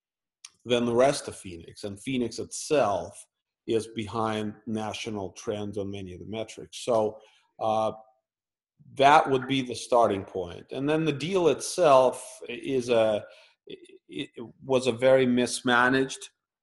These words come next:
uh, property, uh, a lot of value add. We're putting in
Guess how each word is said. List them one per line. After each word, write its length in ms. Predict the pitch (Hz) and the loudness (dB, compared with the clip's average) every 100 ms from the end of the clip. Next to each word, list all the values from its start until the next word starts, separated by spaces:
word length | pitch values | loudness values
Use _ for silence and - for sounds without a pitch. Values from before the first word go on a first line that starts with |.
| _ | _
uh, 220 | - 117 110 | -2 0 0
property, 800 | - 156 143 143 160 165 185 - _ _ _ _ _ | -2 4 4 4 -2 -4 -8 -14 _ _ _ _ _
uh, 240 | 113 104 - | -10 -8 -8
a 80 | 107 | -8
lot 340 | 107 123 139 | 0 4 6
of 180 | 139 120 | 4 4
value 540 | 127 131 151 156 151 147 | 6 8 6 4 2 2
add. 460 | 151 151 156 165 - _ _ - | 2 -4 -6 -10 -18 _ _ -12
We're 220 | 123 113 | -6 -6
putting 460 | - 143 131 127 120 | -6 -6 -4 -2 -2
in 480 | 123 113 113 110 | -2 -2 -2 -6